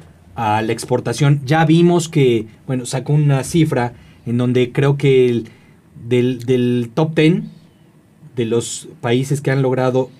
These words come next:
éxito en las Copas Mundiales, el, creo que el ochenta por ciento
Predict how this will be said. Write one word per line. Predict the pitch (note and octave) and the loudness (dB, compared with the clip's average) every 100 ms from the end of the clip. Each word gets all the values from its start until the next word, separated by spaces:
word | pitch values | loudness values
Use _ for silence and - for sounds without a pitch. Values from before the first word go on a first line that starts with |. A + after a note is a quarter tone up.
| _ C3 | _ -8
éxito | B2 - A#2 B2 A#2 | -6 -6 -6 -4 -4
en | |
las | G#2 G#2+ | -6 -6
Copas | B2 A#2+ | -4 -4
Mundiales, | A2+ G#2 G#2+ A#2+ A#3 - - _ - - - _ _ _ _ _ _ - | -4 -4 -4 -4 -6 -10 -20 _ -20 -20 -20 _ _ _ _ _ _ -8
el, | B2 A#2 A#2 | -4 -2 0
creo | C#3 | -2
que | C#3 | 0
el | B2 | -2
ochenta | C3+ C#3+ D3 C#3 | 0 -2 -2 -4
por | A#2+ | -6
ciento | C#3+ C3+ D3 F#3+ | -6 -4 -4 -4